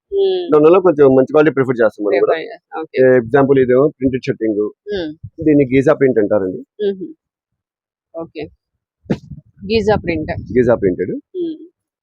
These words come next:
Speaker 2: ఈ number of డిజైన్స్ వస్తాయండి.
Speaker 1: ఓకే.
Speaker 2: ఇదిగోండి రకరకాల డిజైన్స్ ఉంటాయి.
Speaker 1: మ్మ్.
Speaker 2: చాలా బాగుంటది.
Speaker 1: మ్మ్.
Speaker 2: మీరు ఎవరికైనా పెట్టుబడికైనా ఇవ్వడానికైనా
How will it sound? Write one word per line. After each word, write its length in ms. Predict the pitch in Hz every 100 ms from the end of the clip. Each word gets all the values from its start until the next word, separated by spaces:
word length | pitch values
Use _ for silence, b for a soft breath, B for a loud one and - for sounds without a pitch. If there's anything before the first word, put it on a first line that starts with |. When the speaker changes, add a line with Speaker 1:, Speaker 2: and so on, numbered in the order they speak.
| 135
Speaker 2:
ఈ 40 |
number 280 | 139 131 135
of 60 |
డిజైన్స్ 260 | 131 135 127
వస్తాయండి. 720 | 107 110 95 143 277 - 339
Speaker 1:
ఓకే. 300 | - - 151
Speaker 2:
ఇదిగోండి 500 | 123 - 95 95 92
రకరకాల 300 | 90 95 101
డిజైన్స్ 300 | 98 98 104
ఉంటాయి. 220 | 92 160
Speaker 1:
మ్మ్. 800 | 277 _ _ 190 175 170 - 147 113
Speaker 2:
చాలా 160 | 117
బాగుంటది. 500 | 113 110 107 107 127
Speaker 1:
మ్మ్. 840 | 277 _ - 156 151 - _ -
Speaker 2:
మీరు 180 | 107 107
ఎవరికైనా 480 | 107 104 104 110 110
పెట్టుబడికైనా 540 | 104 98 104 113 120
ఇవ్వడానికైనా 640 | 123 120 113 117 120 120